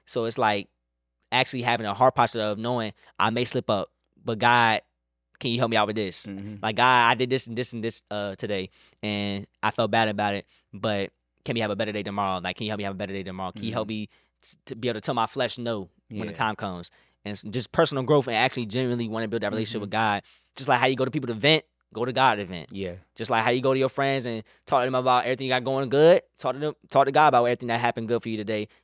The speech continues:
Speaker 1: Same thing with the bad, like how Marlon said, but just genuinely having a heart posture to be like, "All right, God, I want you, not because of religion says so, because I genuinely want you for myself."
Speaker 2: Mm-hmm.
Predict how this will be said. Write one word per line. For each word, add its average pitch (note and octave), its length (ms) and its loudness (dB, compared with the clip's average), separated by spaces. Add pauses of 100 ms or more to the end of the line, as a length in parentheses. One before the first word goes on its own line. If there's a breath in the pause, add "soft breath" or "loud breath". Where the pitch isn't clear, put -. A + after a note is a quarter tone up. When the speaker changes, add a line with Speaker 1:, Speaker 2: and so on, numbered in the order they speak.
Speaker 1:
Same A#2 160 -6
thing B2+ 120 -6
with B2+ 60 -4
the B2+ 40 -4
bad, B2+ 180 4
like A2+ 80 2
how A2+ 120 0
Marlon A2+ 260 -2
said, A2+ 320 0
but F#2+ 160 -2
just A2+ 180 -6
genuinely A2+ 340 -4
having G2+ 200 -4
a F#2+ 60 -4
heart G#2+ 240 -2
posture G#2 240 -4
to G2 40 -14
be F#2+ 120 -8
like, F#2+ 120 -4
"All F#2 100 -2
right, F#2 140 -4
God, F#2+ 220 -2
I F#2+ 80 -2
want G2 220 -10
you, G2 160 -10 (520 soft breath)
not G#2+ 200 0
because A2+ 240 -4
of G2 80 -6
religion G#2 260 -4
says F#2 240 -4
so, F#2+ 160 -6
because F#2 420 -8
I F#2 160 0
genuinely F2+ 300 -10
want F2+ 140 -10
you - 60 -16
for F2+ 80 -14
myself." E2+ 400 -8
Speaker 2:
Mm-hmm. G2+ 340 -14